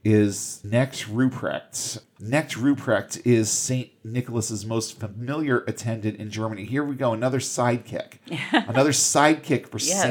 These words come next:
Speaker 1: Santa, basically. And it's so weird just how these things, they just line up. And they use each other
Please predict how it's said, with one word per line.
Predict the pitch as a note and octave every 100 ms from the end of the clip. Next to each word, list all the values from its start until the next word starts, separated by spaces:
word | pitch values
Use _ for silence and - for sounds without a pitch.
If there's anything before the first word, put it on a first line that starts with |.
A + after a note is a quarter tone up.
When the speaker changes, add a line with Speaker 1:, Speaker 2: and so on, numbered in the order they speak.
| B2+ -
Speaker 1:
Santa, | D#2 - _ -
basically. | A#2+ A2+ - B2 F#2 E2 - - - - _
And | B2+ A#2+ A2 _
it's | - D#3+
so | - - - D#3+
weird | C3 A#2+ D#3 C3 G2+ G2
just | A#2+ -
how | A2+ C3+ B2+
these | B2 A#2
things, | B2+ A#2 A2+ -
they | A2+
just | B2 C3 B2
line | G#2 G#2+
up. | G#2+ - _ _ -
And | A#2+ A#2 A#2+ F#2+ -
they | -
use | A#2 A2 C#3+ B2
each | - A#2+ -
other | B2 A2+ D#2+ F2+